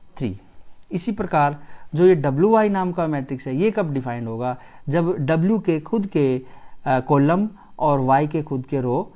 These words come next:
समान होंगे। तो डब्ल्यू के कॉलम को देखें, डब्ल्यू के कॉलम तीन है और वाई के रो, वाई का रो देखें तो वह भी तीन है, तो तीन बराबर तीन, यहाँ से तो कोई नई बात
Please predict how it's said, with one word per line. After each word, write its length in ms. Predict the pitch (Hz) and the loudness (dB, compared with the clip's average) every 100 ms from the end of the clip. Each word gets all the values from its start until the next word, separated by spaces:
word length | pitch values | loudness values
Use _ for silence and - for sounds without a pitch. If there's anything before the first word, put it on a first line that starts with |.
| - - | -20 -16
समान 460 | - 110 107 104 | -8 -6 -4 -6
होंगे। 280 | 104 101 107 | -6 -8 -8
तो 120 | 143 | -4
डब्ल्यू 320 | 135 165 190 | 0 2 2
के 120 | 190 190 | 0 2
कॉलम 360 | 185 185 185 | 4 4 2
को 120 | 190 | 0
देखें, 380 | 170 170 - 165 | -2 -2 -2 -2
डब्ल्यू 240 | 131 131 135 | 0 -2 -2
के 60 | |
कॉलम 340 | 127 127 123 117 | -4 -4 -4 -8
तीन 360 | - 160 185 | -4 -2 0
है 280 | 185 190 185 - - - - | 0 -2 -4 -10 -20 -18 -4
और 520 | 143 131 131 131 127 | 0 2 2 0 0
वाई 380 | 123 123 143 165 | 0 2 2 2
के 140 | 170 | 0
रो, 320 | 147 147 165 151 | 2 4 4 0
वाई 280 | 120 123 | -4 -2
का 100 | 135 | 0
रो 160 | 147 156 | 0 2
देखें 320 | 151 147 151 | 0 -2 -4
तो 80 | 135 | -2
वह 240 | 117 117 | -4 -4
भी 160 | 117 120 | -4 -4
तीन 320 | - 139 165 | -2 -2 0
है, 220 | 165 165 | -2 -4
तो 100 | 143 | -6
तीन 300 | 110 113 117 | -10 -8 -6
बराबर 300 | 110 113 131 | -6 -6 -6
तीन, 320 | 262 - 123 107 | -6 -6 -8 -6
यहाँ 220 | 135 151 | -6 -6
से 120 | 151 | -6
तो 120 | 156 | -6
कोई 160 | 143 131 | -6 -4
नई 200 | 127 123 | -6 -6
बात 320 | 123 120 | -4 -4